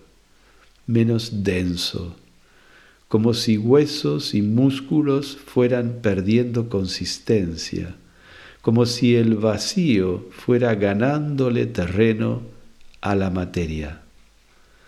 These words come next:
Observa la constante ampliación del espacio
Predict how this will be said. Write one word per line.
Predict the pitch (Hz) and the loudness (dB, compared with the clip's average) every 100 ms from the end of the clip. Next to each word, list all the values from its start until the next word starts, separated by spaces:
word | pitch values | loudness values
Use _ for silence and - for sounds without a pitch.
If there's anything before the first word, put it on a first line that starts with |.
| _ - _ _ _ - | _ -20 _ _ _ -6
Observa | - 104 - 131 131 127 131 131 - - - | -4 -2 2 4 4 2 0 -2 -8 -16 -2
la | 110 107 | -2 0
constante | - 107 104 - - 139 147 143 143 135 131 - | 0 0 0 -4 0 0 0 -4 0 0 0 -2
ampliación | 117 110 110 - 101 101 98 - 131 135 135 | -2 -2 -2 0 2 2 0 -2 0 0 0
del | 117 101 | 0 0
espacio | - - 127 127 - 127 123 | -4 -2 -2 0 -2 -2 -2